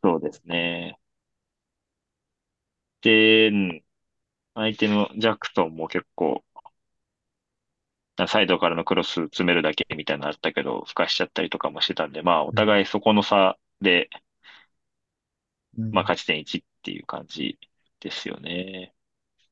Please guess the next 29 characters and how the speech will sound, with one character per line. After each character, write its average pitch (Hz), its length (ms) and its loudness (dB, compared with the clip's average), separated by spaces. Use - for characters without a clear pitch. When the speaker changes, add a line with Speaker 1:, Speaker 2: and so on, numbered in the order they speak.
Speaker 1:
フ 123 80 6
レ 131 100 6
ン 131 80 0
チ 131 160 -4
シ 127 120 4
ス - 60 -8
テ 110 100 2
ム 92 60 0
の 90 80 2
話 95 220 4
戻 90 160 4
り 92 80 4
ま 95 140 2
す - 80 -14
け 92 80 0
ど、 82 160 -4
そ 90 160 -2
う、 - 40 -8
去 127 140 2
年 95 300 4
は 82 140 2
ビ 90 160 2
ッ - 20 -10
グ - 80 2
シ 87 140 4
ッ - 60 -4
ク - 120 -14
ス - 120 -18
と 78 300 0